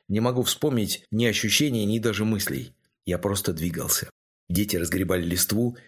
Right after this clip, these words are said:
и выискивали мои игрушки. Они резвились, как свора щенят. Видимо, поэтому мне удалось приблизиться к ним. "Хейр-хара!" сказал я, этому меня научила Шуи. Они замерли, уставились, но не испугались. "Хейр-хара!"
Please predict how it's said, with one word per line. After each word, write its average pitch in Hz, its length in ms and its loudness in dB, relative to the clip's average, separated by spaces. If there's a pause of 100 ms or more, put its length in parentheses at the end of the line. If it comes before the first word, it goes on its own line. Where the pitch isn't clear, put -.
(160)
и 107 80 -2
выискивали 107 560 0
мои 101 260 2
игрушки. 98 540 -4 (180)
Они 98 220 0
резвились, 101 460 0
как 92 200 -2
свора 104 300 2
щенят. 101 560 0 (220)
Видимо, 101 340 0
поэтому 107 460 2
мне 95 200 2
удалось 98 380 2
приблизиться 90 600 0
к - 100 -6
ним. - 260 -6 (760)
"Хейр-хара!" 143 1300 2
сказал 98 400 0
я, 113 460 0
этому 95 300 -2
меня 92 200 2
научила 92 420 0
Шуи. - 440 -2 (420)
Они 90 200 0
замерли, 76 520 -2 (160)
уставились, 117 640 2
но 104 160 2
не 107 140 0
испугались. 87 680 -4
"Хейр-хара!" 123 920 4